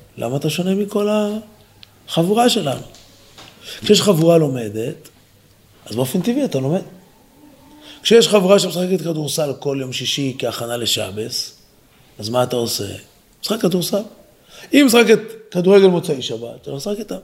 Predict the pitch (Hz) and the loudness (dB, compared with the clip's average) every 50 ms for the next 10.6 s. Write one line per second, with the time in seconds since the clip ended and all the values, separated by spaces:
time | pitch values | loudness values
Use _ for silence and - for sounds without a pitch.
0 | - - - _ - - - - 190 220 240 247 226 233 233 233 233 226 220 214 | -18 -20 -20 _ -20 -20 -4 4 6 8 8 8 8 8 8 8 6 4 2 2
1 | 190 185 - - - 226 220 208 202 202 185 - - 180 143 - 214 220 202 180 | 2 2 0 0 -2 -2 2 4 4 4 4 2 -2 0 0 2 4 4 4 4
2 | 151 - - - - - - - 147 - 180 180 196 - - 220 220 196 170 139 | 2 0 -6 -14 -20 -14 -8 -6 -2 4 4 4 4 4 2 0 2 2 0 -2
3 | - - - - - - - _ _ _ - - - 139 - - 220 233 277 320 | -6 -12 -16 -18 -20 -20 -20 _ _ _ -20 -16 -16 -10 -4 -4 -2 0 2 4
4 | 330 311 277 226 - - - - - - 254 262 254 - - 269 269 247 185 - | 4 4 4 0 -6 -14 -16 -10 -2 0 0 0 0 2 4 4 4 4 0 -2
5 | - - - - - _ _ _ _ - - - - - - 185 185 208 214 208 | -6 -14 -20 -20 -20 _ _ _ _ -18 -16 -16 -12 -2 2 4 6 6 6 6
6 | - 302 294 269 - - 233 220 233 240 233 - - - - - - 175 180 196 | 6 6 6 6 4 4 4 4 4 4 2 -6 -16 -18 -16 -2 0 2 2 2
7 | 196 190 - - - _ - 139 160 196 - - - 147 139 139 139 131 131 123 | 0 -2 -12 -20 -20 _ -12 -10 -10 -10 -12 -8 -6 -4 -4 -2 -2 -2 -2 -4
8 | 113 107 - - _ _ _ _ _ _ _ _ _ _ _ _ - - - 202 | -6 -8 -14 -20 _ _ _ _ _ _ _ _ _ _ _ _ -20 -2 4 4
9 | 240 240 208 170 208 185 202 220 220 208 196 175 127 156 196 196 180 180 160 131 | 6 6 6 4 4 4 4 4 6 6 4 4 4 4 2 4 4 4 2 2
10 | 131 165 190 190 185 175 156 143 - - - | 2 6 8 8 8 6 4 0 -4 -10 -16